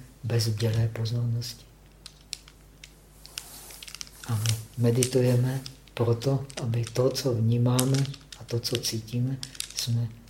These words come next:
cítili s bdělou pozorností a s uvědoměním. Hm?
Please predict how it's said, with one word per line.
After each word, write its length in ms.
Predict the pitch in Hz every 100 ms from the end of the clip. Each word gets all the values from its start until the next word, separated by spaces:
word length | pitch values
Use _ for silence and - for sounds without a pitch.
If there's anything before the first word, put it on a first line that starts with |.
| -
cítili 540 | 120 113 131 123 123 123 - - - -
s 120 | - 107
bdělou 460 | 113 127 139 147
pozorností 840 | 147 143 139 135 127 120 - - - - - - - - - - - - - - - -
a 60 | -
s 80 | -
uvědoměním. 840 | 151 113 110 104 101 95 95 104 - - - - - - - - - - - - - - - - - - - - - - - - - - - - - - - - - - - - - - - - - -
Hm? 200 | 143 147